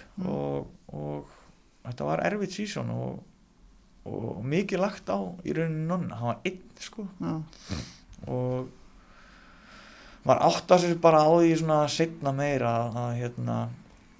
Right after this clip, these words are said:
Speaker 2: ef þú ætlar að ná einhverjum árangri í fótbolta, þá er það ekki bara einhverjir fimmtán leikmenn eða, og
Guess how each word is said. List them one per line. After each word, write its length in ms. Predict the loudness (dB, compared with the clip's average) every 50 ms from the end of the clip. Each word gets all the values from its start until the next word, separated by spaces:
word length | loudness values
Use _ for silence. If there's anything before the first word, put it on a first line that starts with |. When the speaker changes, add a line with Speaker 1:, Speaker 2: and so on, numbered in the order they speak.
| -20 -20 -20 -20 -20 -20 -20 -20 -20 -20 -20 -20 -20 -20 -20 -20 -14 -14
Speaker 2:
ef 220 | -12 -10 -6 -6
þú 80 | -6 -6
ætlar 160 | -4 -4 -4
að 80 | -2
ná 80 | 0 0
einhverjum 320 | 0 0 -2 -2 -2 0
árangri 280 | 0 0 -2 -4 -6 -6
í 60 | -4
fótbolta, 400 | -6 -6 -6 -6 -10 -10 -10 -12
þá 140 | -10 -8 -8
er 120 | -8 -8
það 80 | -8 -10
ekki 160 | -10 -10 -10
bara 220 | -8 -6 -4 -4 -6 -6 -8 -12 -14
einhverjir 360 | -14 -12 -10 -8 -8 -8 -6
fimmtán 300 | -8 -8 -8 -6 -6 -4
leikmenn 320 | -4 -6 -6 -8 -10 -8 -8
eða, 240 | -6 -6 -6 -6
og 320 | -8 -8 -8 -10 -12 -14